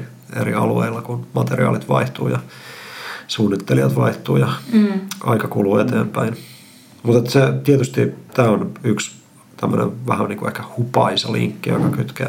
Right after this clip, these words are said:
Speaker 1: Notre Damen Suomeen niinku oikein varhain.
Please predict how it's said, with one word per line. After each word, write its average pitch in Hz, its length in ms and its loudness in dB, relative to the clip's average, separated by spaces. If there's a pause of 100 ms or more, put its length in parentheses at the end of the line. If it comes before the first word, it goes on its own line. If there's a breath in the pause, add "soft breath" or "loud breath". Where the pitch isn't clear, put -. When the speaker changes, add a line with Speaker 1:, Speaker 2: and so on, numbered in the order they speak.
(220)
Speaker 1:
Notre 123 340 -4
Damen 120 180 -2
Suomeen 120 460 2
niinku 143 240 0
oikein 135 380 0
varhain. 123 520 2